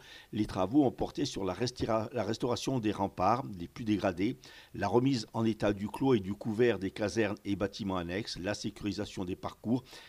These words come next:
et la réhabilitation des réseaux. À noter que des fouilles archéologiques préventives ont permis des découvertes remarquables, notamment une citerne souterraine médiévale jusqu'alors inconnue. Enfin, en partenariat avec le réseau,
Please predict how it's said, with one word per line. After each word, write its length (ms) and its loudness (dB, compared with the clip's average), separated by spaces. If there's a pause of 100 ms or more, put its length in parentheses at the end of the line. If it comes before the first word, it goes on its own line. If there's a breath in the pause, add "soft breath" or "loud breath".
(160 loud breath)
et 160 4
la 240 0
réhabilitation 800 0
des 100 -2
réseaux. 460 0 (280 loud breath)
À 120 -4
noter 320 0
que 320 0
des 120 -6
fouilles 380 0
archéologiques 760 0
préventives 540 -2 (340 loud breath)
ont 120 -2
permis 420 2
des 220 0
découvertes 440 -2
remarquables, 800 2 (300 loud breath)
notamment 400 0
une 160 0
citerne 560 -2
souterraine 680 0
médiévale 640 0
jusqu'alors 680 0
inconnue. 420 6 (460 loud breath)
Enfin, 300 4
en 60 4
partenariat 560 4
avec 240 2
le 160 6
réseau, 460 6